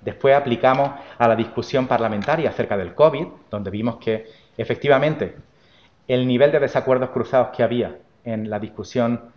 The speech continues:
en las sesiones de seguimiento sobre el covid de los primeros meses de dos mil veinte, estaba a la altura de los meses más duros de dos mil ocho dos mil doce con respecto a la cuestión territorial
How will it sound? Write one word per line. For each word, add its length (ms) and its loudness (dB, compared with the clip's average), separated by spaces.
en 60 -4
las 100 0
sesiones 260 -4
de 80 2
seguimiento 420 -2
sobre 200 -6
el 80 -8
covid 240 -4
de 60 -8
los 80 -8
primeros 300 -2
meses 160 -4
de 60 -6
dos 120 -4
mil 180 -4
veinte, 360 -4
estaba 840 -2
a 120 2
la 100 2
altura 600 0
de 160 0
los 140 -2
meses 320 -4
más 220 0
duros 240 -2
de 60 -4
dos 100 -4
mil 160 -2
ocho 160 -4
dos 100 -2
mil 140 -4
doce 220 -2
con 100 -4
respecto 300 -6
a 40 0
la 40 -4
cuestión 240 -10
territorial 460 -12